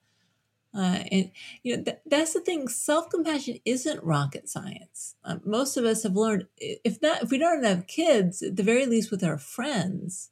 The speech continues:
you know, the reason we have good friends, hopefully, is because we've learned how to be supportive and to listen and to care and to be helpful. Um, so we already have the template inside of us. We just don't use that with ourselves. And so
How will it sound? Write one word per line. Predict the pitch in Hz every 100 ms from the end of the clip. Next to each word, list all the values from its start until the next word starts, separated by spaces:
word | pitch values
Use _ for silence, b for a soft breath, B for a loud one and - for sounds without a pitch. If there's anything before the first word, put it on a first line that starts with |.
| -
you | 190
know, | 170 170
the | 180
reason | 208 190 180
we | 175
have | 220 285 233
good | 170
friends, | - 165 160 160
hopefully, | 208 196 185 165
is | 156
because | 175 180 170
we've | 170 170
learned | 165 165
how | 165
to | 165
be | 165 151 b b b b
supportive | 214 - 190 180 175 165
and | 175
to | 180
listen | 170 170 143 175 165
and | 160 156
to | 175
care | - 165 160 156
and | 156
to | 165
be | 165
helpful. | 147 165 - - 147 170 - _ _ _ _ _ -
Um, | 170 165 160 165
so | - 202
we | 214
already | 269 302 330
have | 220 247 240 208
the | -
template | - 285 330 175 - -
inside | 170 165 - 233 208
of | - -
us. | - - - - _ _ _ -
We | 185
just | 185 -
don't | 180
use | 180 196 233 226
that | 165 -
with | 170 -
ourselves. | - 143 - - - - - - _ _ _ _ _ _ _ 185
And | 170
so | 180 165 170